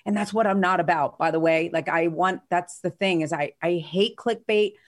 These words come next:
I hate exploiting. Like, that's not what, how I approach any of this." And so she said, "I, I definitely want to do your show." So she did. She poured her heart out there.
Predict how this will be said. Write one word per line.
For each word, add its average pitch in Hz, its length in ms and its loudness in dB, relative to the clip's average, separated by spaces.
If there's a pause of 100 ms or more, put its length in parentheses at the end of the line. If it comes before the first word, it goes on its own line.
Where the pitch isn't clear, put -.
(180)
I 185 200 -2
hate 208 540 0
exploiting. 208 760 0
Like, 170 180 -2
that's 180 320 -2
not 180 380 2 (380)
what, 180 260 2
how 180 320 2
I 175 80 6
approach 190 420 0
any 220 280 0
of 180 80 -2
this." 147 280 -4 (320)
And 190 160 0
so 202 120 0
she 202 160 -6
said, 190 200 2
"I, 185 260 2
I 196 140 4
definitely 202 480 0
want 160 320 -2
to 185 100 -4
do 170 80 0
your 170 140 2
show." 190 300 2
So - 180 -4
she - 160 -8
did. 170 540 0 (240)
She - 240 -4
poured 220 400 2
her 226 100 2
heart 180 300 2
out 151 240 0
there. 147 340 0